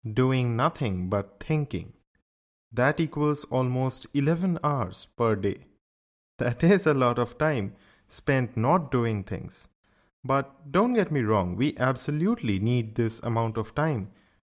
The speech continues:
to think, to process all the information that comes raining down on us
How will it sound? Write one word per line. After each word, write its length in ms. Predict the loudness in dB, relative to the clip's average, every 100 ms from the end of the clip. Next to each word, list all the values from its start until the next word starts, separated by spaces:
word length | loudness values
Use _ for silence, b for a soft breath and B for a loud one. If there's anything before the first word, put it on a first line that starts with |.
| _
to 80 | -4
think, 500 | 0 0 0 -2 -6
to 80 | -10
process 720 | 0 4 4 2 -8 -10 -12 -4
all 180 | -2 0
the 80 |
information 680 | -2 -2 -2 0 -2 -2 -2
that 200 | -2 0
comes 320 | 2 2 2
raining 420 | 0 2 2 0 0
down 240 | 0 0
on 140 | -2
us 300 | -2 -6 -14